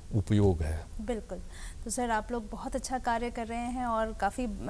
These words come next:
Speaker 2: मैं आपको बधाई देना चाहूँगी। सर, चलते-चलते बस मैं, अ, आज के जो हमारी युवा पीढ़ी है,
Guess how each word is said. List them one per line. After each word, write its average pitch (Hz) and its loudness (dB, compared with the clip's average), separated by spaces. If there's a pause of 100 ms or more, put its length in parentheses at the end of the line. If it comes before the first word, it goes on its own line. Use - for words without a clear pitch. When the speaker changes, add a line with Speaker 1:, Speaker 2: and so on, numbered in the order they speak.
(160)
Speaker 2:
मैं 208 2
आपको 208 2
बधाई 208 2
देना 220 2
चाहूँगी। 214 0 (380)
सर, 320 8
चलते-चलते 302 6
बस 285 6
मैं, 294 6 (280)
अ, 226 8
आज 247 8
के 302 4
जो 269 6
हमारी 254 4
युवा 240 8
पीढ़ी 233 4
है, 175 2